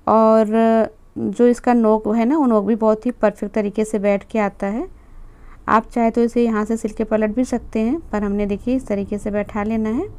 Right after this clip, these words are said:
जो तरीका आपको सही लगे आप कर सकते हैं। तो देख सकते हैं फ्रेंड्स कितनी फिनिशिंग के साथ हमारा पार्ट बनके कंप्लीट हुआ है।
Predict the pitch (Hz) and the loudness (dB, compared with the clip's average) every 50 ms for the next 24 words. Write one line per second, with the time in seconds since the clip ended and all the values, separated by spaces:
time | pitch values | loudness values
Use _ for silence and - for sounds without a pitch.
0 | - - - - - - - - - - - - - - - - - 220 240 247 | -18 -18 -18 -16 -16 -16 -16 -16 -18 -18 -20 -20 -20 -20 -14 -6 0 0 0 2
1 | - 247 226 226 214 - 226 220 220 220 220 - 214 208 - - 208 208 202 202 | 2 0 0 0 -2 0 0 0 0 -2 -4 -8 -8 -8 -4 -4 -4 -2 -2 -2
2 | 202 220 240 247 233 - - - 196 190 - - 196 196 - - 202 208 240 359 | -2 -2 -2 -2 -4 -4 -4 -4 -4 -4 -4 -6 -8 -6 -6 -6 -4 -2 -2 -4
3 | 403 - - - - - - - - - - - - - - - - - - - | -6 -8 -12 -18 -18 -18 -20 -18 -16 -14 -14 -14 -14 -14 -14 -14 -14 -14 -16 -14
4 | - - - - - - - - - - - - - - 208 196 214 214 - 247 | -14 -14 -12 -12 -12 -10 -10 -10 -12 -12 -12 -12 -10 -8 -4 -2 -2 -2 -2 -2
5 | 226 - - 226 226 - 247 254 254 - 247 233 - 247 247 262 254 262 240 214 | -4 -2 -2 -4 -2 -2 -2 -4 -4 -4 -4 -2 0 2 2 2 2 0 -2 -2
6 | 214 208 - 220 214 214 247 226 226 214 208 214 214 208 208 202 - 214 202 196 | -2 -2 -2 -2 0 0 -2 -2 -2 -2 -2 -2 -2 -2 -2 -4 -4 -2 -2 0
7 | 208 208 208 214 202 196 - 202 208 220 208 196 196 - 196 196 - 226 220 208 | 0 0 -2 -4 -4 -4 -8 -8 -6 -6 -6 -6 -6 -6 -6 -6 -6 -6 -4 -4
8 | 196 196 214 | -4 -4 -4